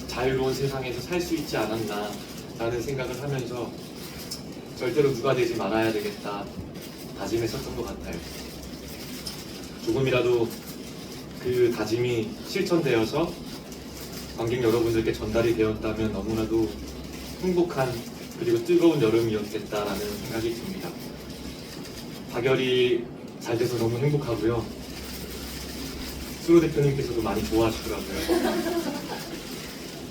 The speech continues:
정말 행복하고 제가 박열의 일원이 될 수 있어서 영광이었습니다.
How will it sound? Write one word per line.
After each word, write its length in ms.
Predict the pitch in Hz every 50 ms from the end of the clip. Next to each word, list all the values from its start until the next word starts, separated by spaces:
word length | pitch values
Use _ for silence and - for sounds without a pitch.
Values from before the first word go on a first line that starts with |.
| - - 104 95
정말 240 | 107 110 110 117 117
행복하고 720 | 123 151 151 147 143 139 - - 117 113 139 165 - 359 - - - - - - - - - - - - - - - - - - - - - - - - -
제가 200 | - 107 110 107
박열의 600 | - - 113 113 117 120 120 117 120 117 113 107 107 - - - - - - - - - - - - -
일원이 380 | 117 120 123 123 120 117 113
될 80 | 107 110
수 160 | - - -
있어서 520 | 110 - - - - 139 127 123 120 117 113 - - - - - - - - - - - 107
영광이었습니다. 840 | 107 110 113 113 113 113 107 107 104 104 - - - 104 101 104